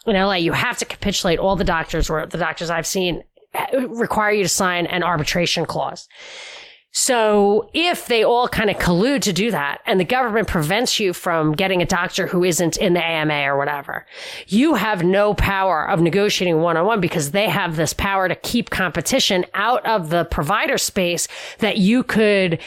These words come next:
have an arm's length transaction with. So I, I, this is my libertarian die by the sword, live by the sword thing. I don't know how to think about it, but I don't want them sharing my data,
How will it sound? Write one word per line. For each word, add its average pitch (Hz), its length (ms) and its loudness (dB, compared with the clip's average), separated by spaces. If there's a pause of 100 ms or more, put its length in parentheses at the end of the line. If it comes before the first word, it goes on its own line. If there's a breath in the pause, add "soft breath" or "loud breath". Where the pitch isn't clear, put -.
(260 loud breath)
have 240 400 0
an 196 120 2
arm's 190 380 2
length 180 240 0
transaction 170 720 -2
with. - 160 -8
So 190 580 2
I, 202 240 -2
I, 247 380 0
this 254 180 0
is 285 160 0
my 220 160 2
libertarian 196 720 0
die 165 220 -2
by 175 80 2
the 170 80 0
sword, 170 240 0
live 175 160 0
by 180 120 -2
the 151 60 -8
sword 143 340 -4
thing. 147 200 -4
I 214 120 0
don't 254 100 0
know 240 60 0
how 202 120 -2
to 175 80 -2
think 185 200 -2
about 147 220 -2
it, 131 140 -6
but 160 260 -2 (800)
I 220 180 0
don't 226 220 0
want 196 280 2
them 156 320 0 (440 loud breath)
sharing 247 420 2
my 170 160 0
data, 196 380 0